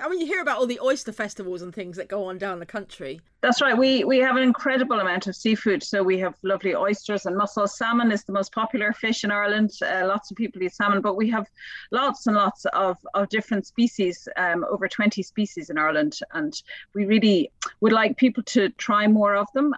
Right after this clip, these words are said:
Speaker 2: And we're working with lots of different producers like Max, who you're going to be talking to later today,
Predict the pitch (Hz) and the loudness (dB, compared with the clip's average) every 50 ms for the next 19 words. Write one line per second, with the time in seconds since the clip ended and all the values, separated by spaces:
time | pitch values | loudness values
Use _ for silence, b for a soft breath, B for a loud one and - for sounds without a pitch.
0 | - 196 196 196 202 190 - 208 196 175 196 196 196 _ - 190 180 180 180 165 | -2 -4 -2 -2 -4 -4 -6 -8 -6 -4 -4 -4 -4 _ -6 -4 -4 -4 -6 -8
1 | - - 196 190 185 170 - _ b b b b _ 214 247 269 - - 269 208 | -10 -8 -2 0 0 0 -2 _ b b b b _ 2 2 2 2 2 0 2
2 | 233 220 - 240 214 - - - 208 208 208 - 208 196 - 226 233 233 277 185 | 0 0 0 -2 -2 -2 -4 -4 -4 -4 -2 -2 -2 -2 0 -2 -2 -2 -2 -2
3 | 180 175 - - 208 185 185 190 180 - - 185 - 208 185 - _ - - - | -2 -4 -4 -4 -2 -2 -2 -2 -4 -4 -8 -10 -8 -8 -8 -8 _ -16 -14 -8
4 | - 175 175 165 170 - 185 170 - - 202 196 226 269 | -2 2 2 2 2 0 -4 -6 -2 0 2 2 2 2